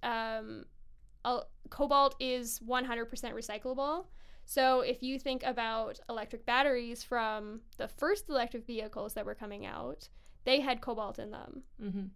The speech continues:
Speaker 1: But when those were replaced because those batteries were degraded, they can basically take those batteries apart and take all of the cobalt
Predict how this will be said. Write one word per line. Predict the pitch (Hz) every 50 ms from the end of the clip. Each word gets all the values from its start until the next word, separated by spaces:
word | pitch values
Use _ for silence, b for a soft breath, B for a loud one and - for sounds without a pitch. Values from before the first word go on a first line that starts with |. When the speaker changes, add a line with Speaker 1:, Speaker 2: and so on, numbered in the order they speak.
| - - - -
Speaker 1:
But | 269 254 247 247 247 - - - -
when | - 254 254 254 254
those | 262 277 302 302 294
were | 302 277 262
replaced | 247 247 - 262 247 233 240 - - - -
because | - 240 220 - 247 226 220 220 220 220 -
those | - 226 214 214 214
batteries | - 214 208 208 208 214 214 -
were | 220 214
degraded, | 208 214 - 226 220 214 - - - - 247 240 - b b b b b b b b -
they | 254 247 240 240 247 - - - - -
can | - 262 247 247 247 240
basically | 240 240 247 - - 254
take | 233 - - 247 240 -
those | 262 262 233
batteries | 226 214 220 226 233 254 247
apart | 277 - - 277 269 277 302 - - -
and | 247 247 240 240
take | - - 233 233 233 - - -
all | 226 233 233 240
of | 247 240 240 226 -
the | 233
cobalt | 226 - - 214 226 214 196 185